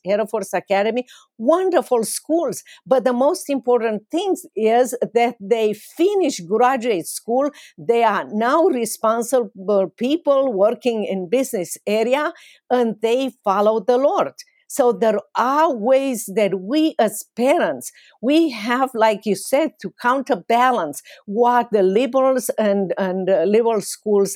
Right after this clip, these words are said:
are doing with, with our kids. I want to ask you the final question, this one. Some people think that,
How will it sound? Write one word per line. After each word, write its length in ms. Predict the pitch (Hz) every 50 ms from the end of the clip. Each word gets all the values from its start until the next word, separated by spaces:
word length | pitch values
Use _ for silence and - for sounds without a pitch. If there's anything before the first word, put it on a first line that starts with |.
| - -
are 220 | 185 185 170 175
doing 440 | 165 180 147 220 208 196 190 180 165 165
with, 380 | 185 175 175 170 160 - - - - -
with 140 | 175 170 151 - -
our 200 | 175 175 156 156
kids. 440 | - - 214 170 127 127 - - - - - - - - - - - - - - - _ _ _ _ _ _ _ _ _ _ _ _ _ _ _ _ _ _ _ _ -
I 140 | 254 294 285
want 400 | 233 269 349 381 415 440 440 -
to 120 | 302 - -
ask 380 | - 262 269 262 - - - 247
you 260 | 254 269 262 262 262
the 220 | 220 240 - - -
final 420 | - 233 233 247 254 247 233 214
question, 580 | 214 - 254 226 233 226 - - 226 208 185 185
this 280 | 226 220 208 - -
one. 320 | 190 202 208 196 185 185 185
Some 340 | - - 320 359 440 427 415
people 600 | - 320 311 311 - 269 262 254 240 233 233 220 - - 196 - _
think 280 | - 269 269 247 196 170
that, 480 | 190 196 220 208 208 202 196 190 170